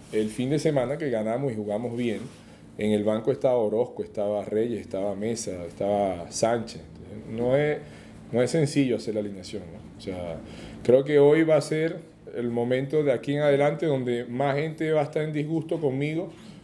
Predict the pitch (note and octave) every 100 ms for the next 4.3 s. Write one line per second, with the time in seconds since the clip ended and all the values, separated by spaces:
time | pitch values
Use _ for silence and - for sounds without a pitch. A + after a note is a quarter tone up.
0 | - - A#2 A#2 C3+ C#3+ D3 D#3 D3+ C3+
1 | C#3+ D3 D3+ C3+ - C#3+ D3+ C#3 C3 B2+
2 | A#2+ A2+ B2 C3 G#2 G#2 G2 G2 A2 -
3 | C3+ D3 D#3+ F3+ E3+ E3+ F3+ E3+ D3+ F#3+
4 | G3+ C#3